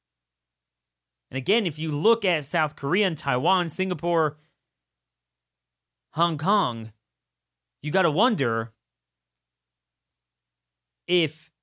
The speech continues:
the opposite is true. And, and, and that's really what we need answers for. That's why we need our legislatures in session to ask these questions.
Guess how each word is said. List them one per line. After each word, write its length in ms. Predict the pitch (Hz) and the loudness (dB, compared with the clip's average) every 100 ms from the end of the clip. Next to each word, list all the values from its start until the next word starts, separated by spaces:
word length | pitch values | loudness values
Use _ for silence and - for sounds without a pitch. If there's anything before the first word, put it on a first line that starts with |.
| _ | _
the 100 | 117 | 0
opposite 460 | 151 240 175 143 110 | 2 2 0 -6 -6
is 140 | 98 | -8
true. 380 | - 107 - - _ _ _ _ _ _ _ - | -10 -12 -16 -20 _ _ _ _ _ _ _ -10
And, 100 | 180 | -8
and, 180 | 190 - | -6 -4
and 260 | 202 165 127 | -2 -2 0
that's 320 | 226 294 - | 2 0 -2
really 340 | 170 240 240 | -4 0 0
what 220 | 202 220 214 | 2 2 2
we 120 | 214 | 0
need 200 | 202 202 | 0 2
answers 500 | 208 262 226 147 123 | 2 0 0 -4 -4
for. 340 | - 113 104 - _ _ - - | -8 -8 -10 -16 _ _ -20 -4
That's 340 | 165 254 - | 2 2 2
why 180 | 226 247 | 2 4
we 120 | 240 | 4
need 160 | 240 233 | 4 4
our 120 | 220 | 4
legislatures 840 | 202 233 240 - 165 143 147 139 | 4 2 0 2 0 2 0 0
in 160 | 180 185 | -2 0
session 520 | 208 233 - 110 - _ _ _ _ _ _ _ _ _ _ _ _ | 2 2 0 -6 -10 _ _ _ _ _ _ _ _ _ _ _ _
to 120 | - 214 | -2 2
ask 260 | 262 262 | 4 4
these 200 | 226 190 | 2 0
questions. 680 | - 160 120 - 69 - - | 2 2 2 -4 -10 -12 -14